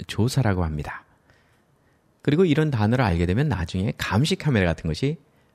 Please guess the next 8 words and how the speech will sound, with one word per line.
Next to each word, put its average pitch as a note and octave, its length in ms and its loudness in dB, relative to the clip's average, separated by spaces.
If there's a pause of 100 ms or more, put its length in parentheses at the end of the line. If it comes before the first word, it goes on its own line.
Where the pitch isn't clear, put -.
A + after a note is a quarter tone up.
머리 D3 420 2
위에서 G2 340 2
우리를 F2+ 260 -2
내려다보지요. D#2+ 720 -2
그래서 D3 360 -2 (380)
surveillance F#2 920 4
camera F2 460 0
같은 F2+ 480 -2